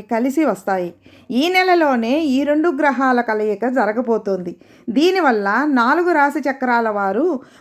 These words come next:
ప్రభావానికి గురవుతారు. వారి వివరాలు ఇప్పుడు మనం తెలుసుకుందాం. కర్కాటక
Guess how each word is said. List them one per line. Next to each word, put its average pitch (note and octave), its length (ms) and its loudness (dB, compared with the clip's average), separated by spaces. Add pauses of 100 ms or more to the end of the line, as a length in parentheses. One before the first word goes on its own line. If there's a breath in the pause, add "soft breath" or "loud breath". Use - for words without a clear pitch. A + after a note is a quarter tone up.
(120 loud breath)
ప్రభావానికి C4 800 0 (180)
గురవుతారు. A3+ 640 -2 (300)
వారి C#4 300 4
వివరాలు G#3+ 560 0 (120)
ఇప్పుడు C4 280 -2
మనం G#3+ 180 -4 (120)
తెలుసుకుందాం. G3 600 -6 (400 soft breath)
కర్కాటక F#4 540 0